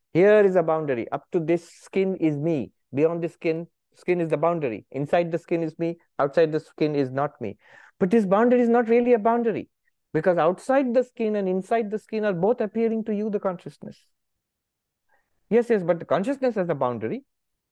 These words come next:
Um, here, the room is the boundary for the consciousness, because I'm aware of what's there in the room, but I'm not aware of what's beyond the room.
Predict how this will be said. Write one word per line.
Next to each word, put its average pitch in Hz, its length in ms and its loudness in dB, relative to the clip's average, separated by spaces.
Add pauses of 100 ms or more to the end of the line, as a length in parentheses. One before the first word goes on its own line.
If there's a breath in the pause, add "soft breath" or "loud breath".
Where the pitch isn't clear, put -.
(160)
Um, 104 420 -2 (760)
here, 196 320 4 (380)
the 120 160 2
room 214 220 4
is 185 100 0
the 165 80 4
boundary 165 300 0
for 156 140 -4
the 151 80 -6
consciousness, 147 500 -6
because 151 220 0
I'm 160 140 0
aware 180 440 4
of 185 160 0
what's 170 220 0
there 165 180 2
in 170 100 -4
the 160 140 0
room, 139 260 -4 (180)
but 160 120 -4
I'm 170 140 -2
not 233 180 0
aware 185 300 4
of 175 100 0
what's 180 180 0
beyond 208 420 -2
the 143 100 0
room. 117 200 -4